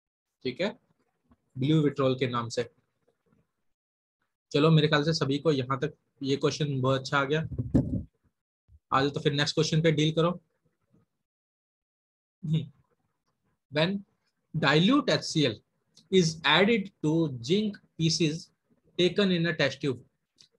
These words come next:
what will happen? First, no change take place। Second, color of the solution becomes yellow।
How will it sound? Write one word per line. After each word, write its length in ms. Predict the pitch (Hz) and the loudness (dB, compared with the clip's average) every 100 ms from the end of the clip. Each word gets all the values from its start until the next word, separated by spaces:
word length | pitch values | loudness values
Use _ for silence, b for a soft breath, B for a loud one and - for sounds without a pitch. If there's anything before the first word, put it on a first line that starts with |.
| - - | -16 -2
what 200 | 170 170 | 0 2
will 160 | 180 | 0
happen? 380 | 139 - 123 - _ _ _ | 0 -4 -8 -10 _ _ _
First, 360 | 156 190 - - _ _ _ | 2 2 -2 -18 _ _ _
no 180 | 147 175 | 0 2
change 320 | 165 185 180 170 | 4 2 2 0
take 200 | 175 - | -2 0
place। 240 | 190 196 | -2 -2
Second, 680 | - - 151 139 180 202 202 - _ _ _ _ - | -8 -4 0 0 2 2 0 -4 _ _ _ _ 0
color 220 | 170 202 208 | 4 4 4
of 120 | 175 | 2
the 80 | 185 | -2
solution 520 | 165 170 185 196 165 | 0 2 2 0 -2
becomes 420 | 139 151 139 - | -2 -4 -6 -8
yellow। 580 | 123 131 143 170 202 208 | -6 -2 0 0 0 -4